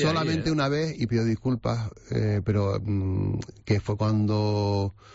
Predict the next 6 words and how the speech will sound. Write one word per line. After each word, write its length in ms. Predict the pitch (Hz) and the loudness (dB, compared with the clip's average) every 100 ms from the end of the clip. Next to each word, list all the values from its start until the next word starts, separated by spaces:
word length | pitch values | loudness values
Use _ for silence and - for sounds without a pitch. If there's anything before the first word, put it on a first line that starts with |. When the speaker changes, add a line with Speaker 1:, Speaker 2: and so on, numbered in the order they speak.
| - - - - - - | -20 -20 -20 -20 -20 -6
Speaker 1:
eh, 580 | 104 101 98 98 104 98 | 0 2 2 0 0 -2
pues 260 | - 101 110 | 0 0 2
un 360 | 113 117 113 107 | 2 2 2 0
pseudo 380 | - 107 104 98 | 0 0 0 0
periodista, 640 | 101 101 104 - 117 - - - | 0 0 0 -2 -2 -4 -12 -8
eh, 920 | 113 107 98 95 92 90 90 85 90 | -2 0 2 0 0 2 2 2 0